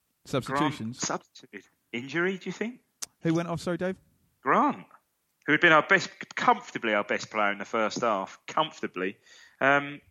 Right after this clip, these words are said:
Speaker 2: went off on sixty-six.
Speaker 1: We'll find out on Tuesday, won't we? So what,
Speaker 2: Yeah.
Speaker 1: Bishop came on for him, did he?
Speaker 2: Yeah, Bishop on for Grant, yeah.
Speaker 1: Um, McLeod, again,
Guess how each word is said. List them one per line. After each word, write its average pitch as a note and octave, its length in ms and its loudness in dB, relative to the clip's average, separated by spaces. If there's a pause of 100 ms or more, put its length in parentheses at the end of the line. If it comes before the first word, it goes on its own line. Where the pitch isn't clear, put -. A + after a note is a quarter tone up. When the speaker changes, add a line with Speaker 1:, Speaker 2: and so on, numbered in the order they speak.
(100)
Speaker 2:
went D3 180 4
off D3 160 2
on C#3+ 120 -2
sixty-six. C#3+ 800 -6 (440)
Speaker 1:
We'll A#2 160 -2
find B2+ 320 -4
out C3 140 -2
on C3 160 -4
Tuesday, C3 380 -4
won't B2+ 120 -2
we? A#2 60 -4
So B2 160 0
what, B2 180 2
Speaker 2:
Yeah. - 80 -10
Speaker 1:
Bishop C#3+ 260 -2
came G#2+ 200 -4
on G#2 100 -2
for G#2+ 160 -4
him, G#2 80 -4
did A#2+ 120 -2
he? B2 80 -2 (480)
Speaker 2:
Yeah, G#2+ 260 4
Bishop A#2+ 320 -2
on A2 120 -6
for G#2 120 -12
Grant, G#2 480 -2
yeah. G2+ 280 -4 (280)
Speaker 1:
Um, D3+ 360 0 (340)
McLeod, D3 720 0 (220)
again, A#2+ 680 0